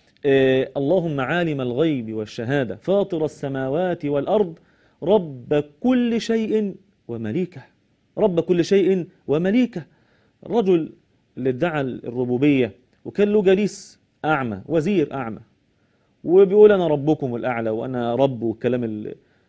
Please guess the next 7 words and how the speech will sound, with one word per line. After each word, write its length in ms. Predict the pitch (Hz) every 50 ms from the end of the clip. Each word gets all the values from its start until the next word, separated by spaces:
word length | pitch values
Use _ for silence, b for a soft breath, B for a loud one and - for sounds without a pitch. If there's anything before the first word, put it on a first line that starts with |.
| _ -
ومع 280 | - 135 160 175 170 175
ذلك 300 | 156 196 202 190 190 185
لم 160 | 208 208 208
يصنع 360 | 220 233 220 226 - 202 175
شيئا 280 | 156 - 202 196 175 175
لهذا 300 | 160 165 160 170 156 156
الجليس 560 | 143 127 139 139 131 120 - - - _